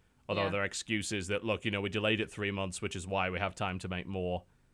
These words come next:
Speaker 1: You know, but there's only a limited budget. I actually did, I had words with them at one point, and they're like,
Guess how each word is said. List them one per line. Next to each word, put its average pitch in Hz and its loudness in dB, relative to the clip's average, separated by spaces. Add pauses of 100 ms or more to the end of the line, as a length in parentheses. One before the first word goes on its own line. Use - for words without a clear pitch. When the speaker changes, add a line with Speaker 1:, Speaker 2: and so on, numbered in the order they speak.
(340)
Speaker 1:
You 87 -4
know, 87 0
but 104 0
there's 110 0
only 117 4
a 104 4
limited 101 0
budget. 98 2
I 110 6
actually 107 0
did, 110 2
I 104 4
had 98 6
words 104 2 (400)
with 104 -4
them 104 6
at 95 0
one 110 4
point, 104 4
and 98 -4
they're 95 2
like, 95 2